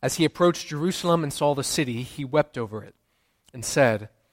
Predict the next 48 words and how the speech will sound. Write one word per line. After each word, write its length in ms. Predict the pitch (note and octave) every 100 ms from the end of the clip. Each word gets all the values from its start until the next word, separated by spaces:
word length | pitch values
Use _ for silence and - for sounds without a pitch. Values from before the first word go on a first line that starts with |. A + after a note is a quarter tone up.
| _ _ _ _
"If 180 | B2 -
you, 320 | E3 G3+ G#3+
even 380 | A3 F3+ F3 F3
you, 320 | D3+ D3 A#2
had 180 | A2+ C#3
only 240 | D3+ E3+ D#3
known 260 | D3 D3
on 100 | B2+
this 200 | A#2+ -
day 160 | B2+ B2
what 220 | B2 -
would 80 | B2+
bring 180 | C3 B2
you 100 | A#2+
peace, 520 | - C3 G#2+ - - _ _ _ _ _
but 120 | C#3
now 340 | C3 D#3+ F3 F#3
it 80 |
is 160 | D#3+ C#3+
hidden 300 | E3 D3 B2
from 180 | - B2+
your 180 | B2 B2
eyes." 460 | A#2+ G#2 G#2 - - _ _ _ _ _ _ _
The 40 |
days 320 | B2+ D3+ E3 D#3
will 100 | C3+
come 260 | - F3+
upon 320 | E3 - F#3
you 160 | C#3+ C3+
when 160 | C#3+ C3+
your 120 | C3
enemies 460 | D3+ D#3+ D#3+ D#3+
will 120 | C#3+ C3
build 300 | C#3 C3+ C3+
an 120 | B2
embankment 640 | A#2 A2+ C#3+ - B2+ A#2+
against 360 | A#2+ C#3+ D3 -
you 200 | A2+ G#2+ _ _ -
and 120 | C3
encircle 440 | B2 E3+ F3 -
you 160 | A#2+ A2+
and 100 | A2
hem 180 | C#3+ D3
you 160 | C3
in 100 | C3+
on 140 | B2 A#2
every 200 | A2+ A2
side. 440 | - A#2 G#2 -